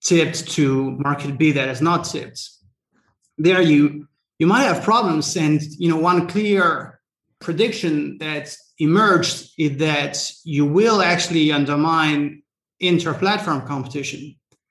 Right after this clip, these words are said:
Because in digital, all that is fluid, it's, it's very fluid. And we're seeing a lot of increasing rivalry between Google, Apple, Facebook, Zoom, and, you know, others competing against each other. And, and this is, this works on the basis of some, some sense of leverage. So if you're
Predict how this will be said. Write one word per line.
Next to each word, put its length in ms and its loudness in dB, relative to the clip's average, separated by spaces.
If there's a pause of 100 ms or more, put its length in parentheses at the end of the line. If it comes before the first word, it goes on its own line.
(160)
Because 260 2
in 120 4
digital, 400 4
all 320 2
that 220 0
is 180 -4
fluid, 340 0
it's, 180 -10
it's 160 -18
very 240 0
fluid. 380 -2
And 240 -2
we're 160 0
seeing 260 0
a 40 -2
lot 120 -2
of 260 -6 (460)
increasing 460 2
rivalry 480 2
between 340 -2
Google, 400 2
Apple, 300 -6
Facebook, 600 -6
Zoom, 540 -2
and, 300 -4
you 120 -2
know, 320 -6
others 640 -2
competing 380 2
against 320 -2
each 140 -6
other. 240 0
And, 440 -6 (320)
and 140 0
this 200 2
is, 460 0 (680)
this 200 0
works 500 2
on 180 2
the 80 0
basis 400 0
of 140 -4
some, 300 -2
some 280 0
sense 280 -4
of 140 -10
leverage. 400 -4
So 160 2
if 140 2
you're 460 0